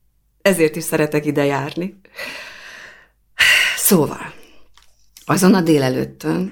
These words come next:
amikor Tomó váratlanul visszajött és elém állt, ott voltunk az előszobában egymással szemben.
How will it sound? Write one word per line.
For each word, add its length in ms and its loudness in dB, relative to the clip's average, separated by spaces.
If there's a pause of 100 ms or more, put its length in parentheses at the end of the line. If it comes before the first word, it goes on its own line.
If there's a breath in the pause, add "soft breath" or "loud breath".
amikor 400 -6
Tomó 300 4
váratlanul 540 -2
visszajött 520 -4
és 120 -4
elém 380 0
állt, 360 -10 (520 soft breath)
ott 180 -4
voltunk 280 -2
az 120 -4
előszobában 800 0
egymással 480 -6
szemben. 500 -4